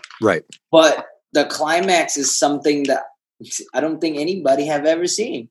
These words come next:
Speaker 1: Yeah, I know, eh?
Speaker 2: What's about to happen.
Speaker 1: Mm-hmm.
Speaker 2: You know, what's about to happen is pretty, um, pretty interesting, because with this much amount of people waking up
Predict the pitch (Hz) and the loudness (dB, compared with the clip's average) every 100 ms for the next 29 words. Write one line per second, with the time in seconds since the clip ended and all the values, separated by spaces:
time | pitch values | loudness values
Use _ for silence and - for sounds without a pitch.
0 | _ _ - 82 90 131 - 82 90 82 | _ _ -10 -8 -8 -12 -16 -8 -6 0
1 | 135 135 160 147 131 143 170 202 113 104 | 0 -2 0 2 2 2 0 0 -8 -12
2 | _ _ _ 95 98 95 95 - _ _ | _ _ _ -10 -8 -6 -8 -12 _ _
3 | _ 113 120 131 156 - _ - 135 151 | _ -6 0 0 0 -8 _ -10 -8 -2
4 | 147 143 147 156 160 151 143 - - 151 | 0 2 0 -2 -4 -6 -8 -10 -8 -2
5 | 151 147 143 139 139 - _ - _ _ | 0 0 -2 -6 -12 -20 _ -20 _ _
6 | _ _ _ _ _ - 147 151 156 156 | _ _ _ _ _ -6 0 0 0 -4
7 | 156 - 135 120 123 143 127 - - _ | -6 -4 -4 -4 -6 -2 -2 -4 -12 _
8 | - - 135 - _ 131 170 165 - 170 | -16 -4 -4 -4 _ 2 4 4 -2 0
9 | 170 - - - 135 135 139 143 - 147 | 0 0 -8 -4 -2 0 0 -2 -2 -2
10 | 139 123 120 117 110 - _ _ _ - | 0 0 -2 -2 -6 -14 _ _ _ -20
11 | _ - _ _ _ _ 127 139 139 - | _ -20 _ _ _ _ 2 2 2 -8
12 | 135 120 131 117 117 | -4 6 6 6 0